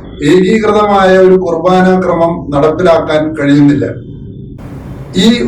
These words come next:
ഒരു ആവശ്യത്തിന്റെ ഒരു പൂർണ്ണ സമാപ്തിയാണ്, അതിന്റെ കൾമിനേഷനാണ് ഈ സിനഡ് പിതാക്കന്മാര് ഒരുമിച്ചിരുന്ന് ഈ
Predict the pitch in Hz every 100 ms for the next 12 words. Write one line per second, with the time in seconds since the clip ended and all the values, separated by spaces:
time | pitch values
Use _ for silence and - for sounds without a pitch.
0 | 196 196 208 175 180 190 180 185 - 156
1 | 123 113 - - - - 110 110 - -
2 | - - _ _ - 156 170 170 156 175
3 | 190 208 208 190 190 208 202 208 190 180
4 | 180 185 - - 156 165 175 180 175 190
5 | 226 233 190 - 180 156 147 143 - -
6 | _ _ _ _ _ _ _ _ _ _
7 | _ _ - 165 170 180 190 190 180 170
8 | 175 175 165 160 156 180 - - _ _
9 | _ _ _ _ _ _ _ _ _ 160
10 | 185 233 - 190 170 160 156 156 - -
11 | _ _ _ _ _